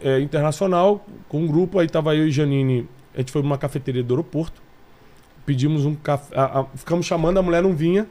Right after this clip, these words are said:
A gente tava só com a malinha de embarque, já tinha despachado as, as malas. Tava só com aquela malinha de mão. E a mulher não vinha, a mulher não vinha, a mulher não vinha. Passou dez minutos, falei, "Moça, por favor." Aí a moça veio, "Quê?"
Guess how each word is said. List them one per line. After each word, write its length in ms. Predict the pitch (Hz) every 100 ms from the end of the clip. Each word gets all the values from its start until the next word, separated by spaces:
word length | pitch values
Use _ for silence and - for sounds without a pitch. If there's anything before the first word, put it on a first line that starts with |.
| - - -
A 60 | 131
gente 80 | 127
tava 140 | 143
só 120 | 139
com 80 | 170
a 40 | 170
malinha 300 | 156 147 143
de 120 | 139
embarque, 280 | 139 165 147
já 60 |
tinha 140 | 147 139
despachado 640 | - 131 123 139 131 123
as, 240 | 120 113 - 127
as 120 | 117
malas. 340 | 120 131 175 - - - - - -
Tava 160 | 131 127
só 100 | 139
com 80 | 135
aquela 260 | 131 135
malinha 240 | 131 131 127
de 80 | 139
mão. 220 | 143 196 - - - - - - - - - - - - - -
E 80 | -
a 60 | 160
mulher 180 | 175
não 140 | 202 165
vinha, 160 | 175
a 40 | 196
mulher 140 | 185
não 100 | 196
vinha, 180 | 160 196
a 20 |
mulher 180 | 185 190
não 140 | 190
vinha. 360 | 135 175 208 208 - - - - - - -
Passou 300 | 180 - 226
dez 180 | 226 240
minutos, 180 | 240 202
falei, 160 | 220
"Moça, 520 | 262 311 175 - 110 110 -
por 60 | -
favor." 600 | - 254 202 294 320 139 - - - - -
Aí 60 |
a 40 | 196
moça 180 | 208 214
veio, 200 | 220 202 -
"Quê?" 320 | 262 226